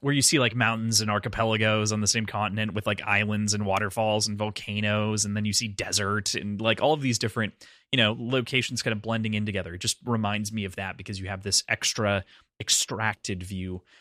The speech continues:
It's just such, it's, it's just so vast that it's almost hard to discern anything beyond the general destruction, and especially given the way that she's interacted with the world, incidentally causing more and more and more of this chaos and destruction herself.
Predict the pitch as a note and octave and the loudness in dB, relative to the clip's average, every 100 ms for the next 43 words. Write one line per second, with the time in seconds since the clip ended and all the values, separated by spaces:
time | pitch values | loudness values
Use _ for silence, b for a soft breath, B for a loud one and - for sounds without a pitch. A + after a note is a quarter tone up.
0 | b C#3+ - B3+ B3+ - - _ _ - | b -2 2 6 4 4 -2 _ _ 2
1 | F3 - - - F3+ - - G#3 G#3+ D#3+ | 4 4 2 0 2 2 4 2 2 2
2 | B2+ A#2+ G#2+ G2 - A#2+ B2 A2+ E3 B3+ | 2 4 2 2 -2 -2 -4 0 2 2
3 | - C3+ C#3+ C3+ C3 A#2+ - B2 A#2+ A#2 | 0 2 2 0 -4 0 0 2 -2 -2
4 | A2+ A2+ A2 G#2+ G2+ G#2 G#2+ G2+ A2+ G2+ | -2 -2 -4 -4 -2 -2 -2 -4 -6 -4
5 | G#2+ A2 A#2+ B2+ C3 - C#3+ - D3+ D3 | -2 -2 -2 -2 -2 0 -2 -2 -4 -6
6 | B B B C#3 C3+ F3 - D#3+ C3 B2 | B B B -2 4 4 4 2 0 2
7 | A#2+ A#2 A2 - A2 - A#2 A2+ G#2 - | 2 2 0 -2 -4 -4 -4 0 0 0
8 | G#2 G#2 G2+ G#2+ G#2+ G2+ C3+ C3 A2+ A2 | -8 -6 -4 -2 -4 -4 -4 -2 0 0
9 | G#2+ A2 G2 A2 G#2+ G#2 G2 G#2 G#2+ F2+ | 0 -4 -2 -2 -2 -2 -2 0 0 -2
10 | G2+ G2+ G2+ G#2 F#2+ F#2 F#2+ G#2 G#2 G2+ | -2 0 0 -2 -4 -4 -2 0 0 -2
11 | G2 - - A2 G2+ - G#2 G2 G#2 - | -2 -2 -2 -4 -2 -4 -6 -6 -6 -8
12 | G2+ G2 F#2 C3+ A2+ - | -10 -8 -2 0 0 -4